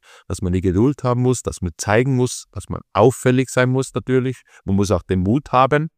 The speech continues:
zuzugreifen. Ich sage immer so, der Kelch geht einmal vorbei. Ein zweites Mal geht er nicht vorbei. Entweder zugreifen oder sein lassen. Und das muss man dann auch machen und den Mut haben,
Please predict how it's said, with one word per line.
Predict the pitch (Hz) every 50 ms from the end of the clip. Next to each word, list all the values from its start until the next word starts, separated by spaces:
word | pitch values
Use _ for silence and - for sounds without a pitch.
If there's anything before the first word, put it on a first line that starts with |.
| _ _ _ _ _ _
zuzugreifen. | - - 131 147 - - 147 - 123 127 151 - - 180 180 - _ _ _ _ _ _ _ _ _ _ -
Ich | 92 90
sage | 101 98 101 107
immer | 104 104 110
so, | - 127 131
der | 113 107 95
Kelch | - - 107 113 120 101 -
geht | - 110 113 110
einmal | 123 120 107 101 92 87
vorbei. | - 87 82 - 85 78 - - - _ _ _ _ _ _ _ _ _ _ _ _ -
Ein | - -
zweites | - - 80 98 - - - -
Mal | 123 120 120 127 131
geht | 127 120 117 110 -
er | 117 117
nicht | 113 92 -
vorbei. | - - 85 - 85 80 71 60 -
Entweder | - 104 101 - 101 90 98 -
zugreifen | - - 127 131 - 127 131 127 135 - - 127 123
oder | - - 101 101 101
sein | - - 90 87 82 80
lassen. | - - - - - 92 - _ _ _ _ _ _ -
Und | - 80 -
das | 98 101 -
muss | 110 110 107 -
man | - 92 90
dann | 87 85 90 87 -
auch | - 95 117 - - -
machen | 98 110 110 - - 120 92
und | 90 90 85
den | 92 87
Mut | 87 95 131 147 - -
haben, | - 123 127 131 139 135